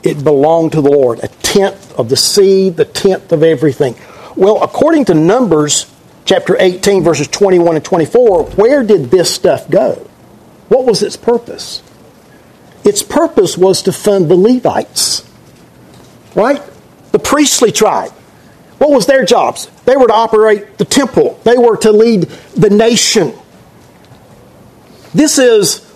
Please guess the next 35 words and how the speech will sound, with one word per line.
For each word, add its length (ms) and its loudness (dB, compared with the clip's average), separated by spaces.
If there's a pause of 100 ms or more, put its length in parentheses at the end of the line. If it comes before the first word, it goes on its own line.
a 80 0
theocracy, 880 0 (880)
not 220 2
a 40 2
democracy. 600 -2 (1200)
God, 260 2
a 60 0
theocracy 680 0
is 160 0
God 320 0
is 120 0
king, 640 0 (520)
but 160 2
he 140 2
has 440 0 (340)
people 380 2
under 320 2
him 380 2
that 180 0 (260)
exercise 720 0
his 240 2
will 460 2
out 340 -2
to 80 2
the 100 4
nations. 540 0 (180)
Who 120 2
was 260 2
that? 200 -2
That 100 0
was 80 -8
the 100 2
tribe 300 -2
of 120 -4
Levi. 440 -2